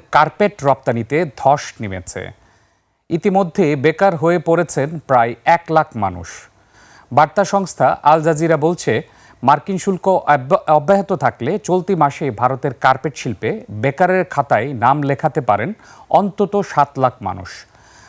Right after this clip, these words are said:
ভারতের কার্পেট শিল্প মূলত রপ্তানি নির্ভর। হাতে বোনা, হস্তশিল্প, পারস্য ধাঁচের নকশা, বিভিন্ন ধরনের কার্পেট যুক্তরাষ্ট্রে অত্যন্ত জনপ্রিয়। পুরো শিল্পের বার্ষিক আয় প্রায় ষোলো হাজার কোটি রুপি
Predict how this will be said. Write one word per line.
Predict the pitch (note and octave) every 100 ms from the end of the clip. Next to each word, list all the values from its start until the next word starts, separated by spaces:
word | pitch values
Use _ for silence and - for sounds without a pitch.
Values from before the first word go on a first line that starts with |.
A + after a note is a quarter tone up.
| - -
ভারতের | E3+ F#3+ A3+ G3+
কার্পেট | E3+ D#3+ F#3+ D#3+
শিল্প | - E3+ -
মূলত | C#3+ D3+ C#3 C#3+ D3
রপ্তানি | C#3+ B2+ - C3 B2
নির্ভর। | A2 G2 - F2 - _ _ _ _
হাতে | C#3+ - D#3
বোনা, | C3 A2 G#3 D#3+
হস্তশিল্প, | - D3+ - D#3+ C#3+ A2 - D#3+ -
পারস্য | D#3 F#3 - - F3+
ধাঁচের | B2 A#2+ C#3+ A#2+
নকশা, | A2 - - G#2 - - - - - -
বিভিন্ন | B2 E3+ G#3 G#3+ A3
ধরনের | C#3 C3+ C#3+ D#3
কার্পেট | - A#2 - D3 C#3
যুক্তরাষ্ট্রে | A#2 - A#2+ - D3+ F3 - _ - _ -
অত্যন্ত | E3+ - G#3+ G3+ G3+
জনপ্রিয়। | C3+ A#2 G2+ - F2 F2 _ _ _ _ -
পুরো | F#3 G#3 G#3
শিল্পের | - F3+ E3+ B2+ C#3+
বার্ষিক | B2 C3+ - E3+ -
আয় | A#2+ A#2+
প্রায় | A#2 A2+ A2 E3+
ষোলো | - F3 G3 F#3+
হাজার | B2 B2+ C#3+
কোটি | - B2+ A#2 A#2+
রুপি | G2+ D3